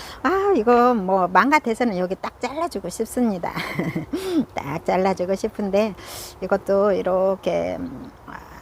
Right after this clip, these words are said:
아, 처음부터 요 아이를 받쳐줬으면,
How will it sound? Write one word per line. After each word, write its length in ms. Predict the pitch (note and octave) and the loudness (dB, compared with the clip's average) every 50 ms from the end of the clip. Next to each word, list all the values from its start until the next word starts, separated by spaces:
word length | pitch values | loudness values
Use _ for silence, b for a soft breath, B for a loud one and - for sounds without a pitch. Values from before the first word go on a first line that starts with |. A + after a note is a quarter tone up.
| - - | -16 -16
아, 60 | F3 F3+ | -14 -12
처음부터 720 | - - F4 G4 G4 G4 - - G#3 F3 E3+ E3+ F3 F3+ | -2 2 2 4 4 2 2 4 4 4 4 4 2 0
요 140 | E3+ E3 - | -2 -4 -4
아이를 500 | D3+ D#3+ E3 F3+ F3 E3+ E3 F#3+ A3 A#3+ - | -2 0 0 2 2 2 2 2 2 0 0
받쳐줬으면, 1300 | - - E3+ - - C4+ C4+ - F#3 C#3 D3+ - - - G#3+ G3 E3 E3 D#3+ D#3+ E3 E3+ E3 C#3+ - | -2 -6 -8 -6 -4 -4 -4 -2 -4 -4 -4 -6 -6 -4 -4 -2 -2 -2 -2 -2 -2 -2 -4 -6 -8